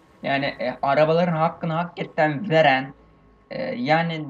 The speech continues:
drag yarışları olsun, oyundaki yarış pistleri bile gerçek hayattan esinlenerek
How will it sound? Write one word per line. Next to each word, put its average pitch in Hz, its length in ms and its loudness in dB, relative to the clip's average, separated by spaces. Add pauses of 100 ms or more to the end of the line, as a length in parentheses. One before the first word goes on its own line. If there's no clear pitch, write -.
(100)
drag 170 260 -4
yarışları 156 440 -6
olsun, 156 600 -6
oyundaki 180 600 -2
yarış 156 360 -2
pistleri 160 600 -6
bile 180 440 -2
gerçek 151 360 -2
hayattan 170 420 2
esinlenerek 160 800 -2